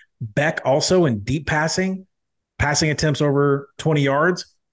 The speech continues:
nine-to-one ratio in big time throws versus turnover worthy plays. Now you flip to the other side and you mentioned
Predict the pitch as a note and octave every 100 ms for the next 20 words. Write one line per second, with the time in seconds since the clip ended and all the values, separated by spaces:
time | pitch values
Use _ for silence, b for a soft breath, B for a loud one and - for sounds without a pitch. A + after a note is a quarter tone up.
0 | _ B2 C3+ D#3 E3 D3 D3 C#3 C3+ -
1 | C#3+ B2 A2 B2+ C3+ C3 A#2 B2 A#2+ A2+
2 | G#2+ G2+ - C#3 C3+ A#2 A2+ G#2+ G2+ -
3 | D#3 G#2 B B B - C3 C#3+ E3+ A3+
4 | G#3+ G3 G3 G#3 - C#3 C#3 B2+ C3 C#3
5 | F3 - C#3 B2+